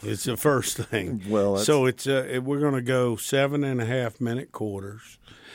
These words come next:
Speaker 1: and, uh, which really ends up being a half of a game.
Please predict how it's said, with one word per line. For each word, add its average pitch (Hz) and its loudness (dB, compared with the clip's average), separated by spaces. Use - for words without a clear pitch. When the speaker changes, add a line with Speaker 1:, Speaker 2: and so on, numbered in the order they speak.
Speaker 1:
and, 101 -4
uh, 98 -4
which 123 0
really 139 2
ends 117 -2
up 120 -4
being 110 -2
a 98 -8
half 110 -2
of 101 -8
a 98 -10
game. 92 -12